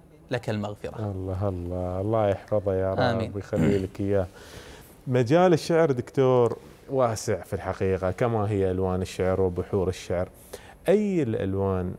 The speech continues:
Speaker 2: يميل لها الشاعر الدكتور؟
Speaker 1: طبعًا، آه،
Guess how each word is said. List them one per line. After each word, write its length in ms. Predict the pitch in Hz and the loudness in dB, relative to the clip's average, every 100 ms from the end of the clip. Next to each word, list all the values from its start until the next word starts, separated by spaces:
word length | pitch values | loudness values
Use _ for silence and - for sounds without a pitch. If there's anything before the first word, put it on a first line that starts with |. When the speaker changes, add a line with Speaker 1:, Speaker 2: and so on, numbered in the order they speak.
| - | -10
Speaker 2:
يميل 460 | 110 101 104 98 90 | -4 -2 0 -2 -2
لها 380 | 90 90 87 - - | -2 -2 -2 -6 -10
الشاعر 480 | 101 - 101 87 85 | -14 -4 -2 0 -2
الدكتور؟ 480 | 82 - - 85 - - - - - - - - - - | -6 -12 -8 -6 -6 -10 -20 -20 -20 -20 -20 -20 -8 -2
Speaker 1:
طبعًا، 340 | 139 143 165 170 | 0 0 -2 -4
آه، 240 | 165 143 | -4 -4